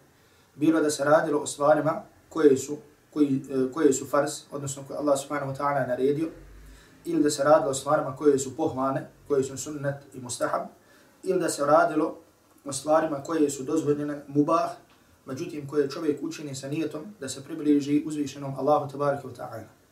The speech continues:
Pa tako, na primjer, samo ću spomenuti primjer. Kada čovjek, e, izvrši farz, na primjer,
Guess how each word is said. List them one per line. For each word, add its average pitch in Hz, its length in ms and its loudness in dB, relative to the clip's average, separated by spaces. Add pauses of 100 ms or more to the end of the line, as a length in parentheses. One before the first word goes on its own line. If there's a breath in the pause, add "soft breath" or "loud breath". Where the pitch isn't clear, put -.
(600 soft breath)
Pa 139 60 -14
tako, - 220 -4
na 151 80 -2
primjer, 160 280 -6
samo 151 200 -6
ću 143 120 -10
spomenuti 151 460 -8
primjer. 120 260 -12 (360)
Kada 139 220 2
čovjek, 160 300 -4
e, - 60 -20 (760)
izvrši 147 360 -6
farz, - 240 0 (640)
na 135 100 -12
primjer, 156 280 -4